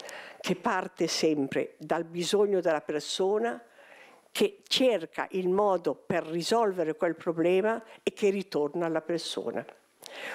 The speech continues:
Quindi non una ricerca scientifica solo per pubblicare e avere i premi,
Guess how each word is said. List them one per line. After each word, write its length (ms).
Quindi 300
non 180
una 200
ricerca 420
scientifica 640
solo 340
per 220
pubblicare 720
e 100
avere 300
i 60
premi, 580